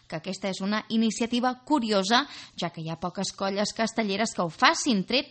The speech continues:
d'algun moment puntual. Ells han apostat per fer-ho de manera regular cada estiu. Ara ja pensen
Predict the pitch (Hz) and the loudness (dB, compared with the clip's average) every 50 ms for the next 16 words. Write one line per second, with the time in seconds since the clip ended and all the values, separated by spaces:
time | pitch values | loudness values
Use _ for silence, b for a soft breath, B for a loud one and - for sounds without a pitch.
0 | 220 190 170 170 175 226 277 294 247 190 185 220 285 285 - 226 202 175 160 - | -2 -2 -2 -2 0 2 2 4 4 4 2 4 2 2 4 4 2 2 2 4
1 | 208 202 180 156 156 - B B B B B B 196 240 302 349 - - B B | 4 4 4 4 2 -4 B B B B B B -2 0 0 -2 -4 -8 B B
2 | B B B 165 175 165 160 - 175 - - 240 247 - 175 170 - - 269 277 | B B B 0 0 0 0 -2 -4 -4 -4 -4 -4 -4 -6 -2 2 2 2 2
3 | 302 277 202 190 180 165 165 180 202 226 269 254 - - 208 - - 170 160 170 | 2 0 0 0 0 0 2 2 2 2 0 0 -2 -2 -2 0 0 -2 -2 -2
4 | 160 170 185 214 208 - 165 151 151 151 - - - 196 311 359 339 - - 165 | -2 0 0 0 -2 -4 -8 -10 -8 -8 -8 -4 -2 0 0 0 -2 -4 -4 -6
5 | 170 156 156 160 - 196 196 - 202 196 190 190 - - 233 240 240 | -6 -6 -6 -4 -4 -4 -2 0 0 0 0 2 2 4 4 4 2